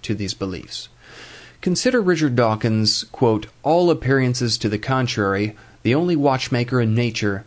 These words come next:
is the blind forces of physics, albeit deployed in a very special way. It is the blind watchmaker,"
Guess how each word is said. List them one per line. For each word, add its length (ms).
is 160
the 80
blind 500
forces 460
of 160
physics, 560
albeit 420
deployed 400
in 100
a 60
very 220
special 420
way. 320
It 140
is 140
the 80
blind 460
watchmaker," 680